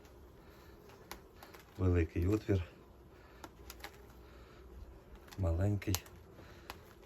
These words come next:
Виламуйте до кінця, так як я вам в минулих відео показував, да?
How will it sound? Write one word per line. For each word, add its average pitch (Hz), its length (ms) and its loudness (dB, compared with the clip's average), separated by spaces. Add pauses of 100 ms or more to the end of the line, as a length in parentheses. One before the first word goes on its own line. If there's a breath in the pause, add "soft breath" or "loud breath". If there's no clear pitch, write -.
(640 loud breath)
Виламуйте 98 640 6
до 95 140 4
кінця, 101 460 4
так 92 260 0
як 90 120 4 (960 loud breath)
я 90 100 4
вам 90 120 6
в 87 40 6
минулих 90 460 4
відео 87 200 4
показував, 80 540 0
да? 98 160 6